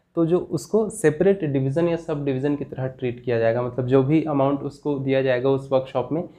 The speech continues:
ये समझा जाएगा या ऐसा treat किया जाएगा कि एक separate division या separate sub division को amount दिया जा रहा है। और वहाँ से अगर कोई चीज़ आती भी है तो हम यही, अ, treat करेंगे उसको ऐसे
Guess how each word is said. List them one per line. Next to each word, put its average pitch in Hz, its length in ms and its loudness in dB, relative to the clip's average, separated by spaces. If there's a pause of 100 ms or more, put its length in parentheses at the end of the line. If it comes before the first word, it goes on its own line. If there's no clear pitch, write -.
(200)
ये 165 240 4
समझा 143 320 -2
जाएगा 139 460 0
या 139 160 0
ऐसा 135 260 2
treat 160 320 -2
किया 139 180 -2
जाएगा 127 220 0
कि 170 160 -2
एक 170 120 -6
separate 156 460 0
division 127 400 0
या 156 100 0
separate 147 440 -6
sub 135 240 -4
division 127 300 0
को 143 180 -6
amount 135 420 -2 (420)
दिया 127 220 4
जा 117 140 2
रहा 113 120 -4
है। 117 100 -8
और 127 120 -2
वहाँ 131 240 2
से 139 120 -2
अगर 143 160 0
कोई 139 200 -2
चीज़ 139 280 -4
आती 135 280 -2
भी 147 120 -2
है 147 80 0
तो 147 140 -12
हम 139 100 -2
यही, 139 220 2
अ, 139 160 2 (460)
treat 151 200 -2
करेंगे 135 280 0
उसको 127 220 -4
ऐसे 120 320 -2